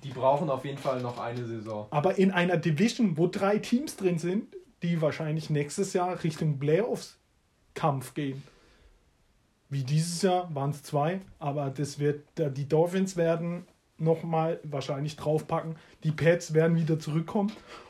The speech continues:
Speaker 2: und dann spielst du dagegen drei Teams, die dich verhauen können und es auch machen und dann ist es schwer, da überhaupt von sechs Spielen, se-, zehn Spiele musst du dann gewinnen gegen fremde Teams. Also die Zukunft sieht auch mit den Picks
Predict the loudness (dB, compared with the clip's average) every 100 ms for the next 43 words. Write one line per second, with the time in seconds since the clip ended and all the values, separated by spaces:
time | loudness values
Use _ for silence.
0 | -2 2 2 0 -4 -2 0 4 4 6
1 | 2 2 -2 0 2 2 2 -2 0 -2
2 | -6 -6 -2 0 0 2 2 2 0 -2
3 | -2 0 -2 -4 -4 -4 -2 -4 -4 -2
4 | -2 -2 -2 -4 -10 -10 -10 -4 -2 -2
5 | -2 -4 -2 0 0 0 -4 -12 -6 -4
6 | -4 -8 -4 -2 -2 -4 -2 0 0 -2
7 | -12 -20 -20 -12 -4 -4 -4 -12 0 2
8 | 2 0 2 4 4 0 -6 -6 -2 0
9 | 2 2 2 2 2 0 -2 -4 -2 -2
10 | -2 -4 -4 -4 -10 -20 -20 -20 -20 _
11 | -20 _ _ _ -20 _ _ _ _ _
12 | _ -6 -4 -2 -4 -4 -4 -4 0 2
13 | 4 2 0 -6 -4 -4 -6 -2 0 2
14 | 2 0 0 0 0 -2 -6 -18